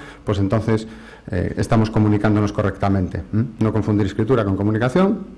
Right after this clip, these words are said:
poner la lengua al servicio del, del mensaje. De nuevo, una cita que siempre viene muy bien, que es de Catón, "Rem tene verba sequentur",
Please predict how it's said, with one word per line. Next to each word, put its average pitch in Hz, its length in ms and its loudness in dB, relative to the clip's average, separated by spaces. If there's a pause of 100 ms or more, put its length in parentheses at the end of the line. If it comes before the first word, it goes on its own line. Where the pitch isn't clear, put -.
(140)
poner 107 220 4
la 107 120 2
lengua 110 180 2
al 98 60 -2
servicio 104 320 -2
del, 101 520 -6
del 98 320 -2
mensaje. 123 440 0
De 107 100 2
nuevo, 113 240 4
una 113 180 4
cita 131 300 0
que 101 60 2
siempre 107 220 2
viene 110 160 4
muy 123 120 4
bien, 170 260 2 (720)
que 110 80 0
es 92 100 -2
de 110 120 2
Catón, 180 540 4
"Rem 123 360 4
tene 139 260 4
verba 117 300 2
sequentur", 156 680 2